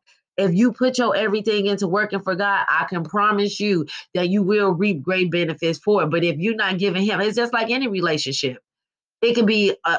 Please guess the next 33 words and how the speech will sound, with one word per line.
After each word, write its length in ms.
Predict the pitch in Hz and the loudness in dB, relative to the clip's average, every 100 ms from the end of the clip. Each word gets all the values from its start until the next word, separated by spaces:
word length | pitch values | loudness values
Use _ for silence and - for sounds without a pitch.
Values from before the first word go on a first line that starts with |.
| - | 0
a 220 | 165 156 | 0 0
parent-child 1000 | - - 233 214 170 - - 226 214 185 | -2 0 2 2 0 -4 -2 0 2 2
relationship, 720 | 175 160 160 151 151 165 151 - - - | 2 2 -2 -4 -4 -2 -2 -4 -14 -6
a 100 | 160 | -4
husband-wife 960 | 160 214 214 165 185 170 135 156 202 208 - | -2 0 0 0 0 0 -2 -2 0 -2 -2
relationship, 720 | 160 151 151 143 139 - 156 - | -4 -2 -2 -6 -8 -6 -4 0
a 100 | 170 | 2
work 380 | 156 196 214 - | 4 2 0 -2
relationship. 720 | 175 160 160 - 139 165 139 - - | 0 2 0 -2 -4 -2 -4 -6 -8
You 220 | - 247 226 | 2 4 4
go 120 | 226 | 2
to 80 | 208 | 2
work 220 | 208 208 | 2 0
and 100 | 185 | 0
you 140 | 190 214 | 0 -2
punch 320 | - 190 185 | -2 -4 -2
in, 320 | 202 180 160 - - 165 | -2 0 -2 -6 -8 -4
and 100 | 180 | -2
they 120 | 202 | -2
should 160 | 208 | 2
be 120 | 185 196 | 2 2
happy 300 | 190 170 170 | 0 -2 0
that 240 | 165 170 | 0 -2
you 40 | |
showed 320 | 180 196 170 160 | -4 -2 0 0
up. 140 | 147 165 | 0 -2
I 120 | 269 | -2
know 140 | 330 | -2
people 280 | 330 247 196 | -2 -2 0
really 260 | 202 214 175 | 2 2 0
like 240 | 196 - | -2 -4
that. 180 | 135 120 - | -8 -10 -14
<laughs> 200 | - | -12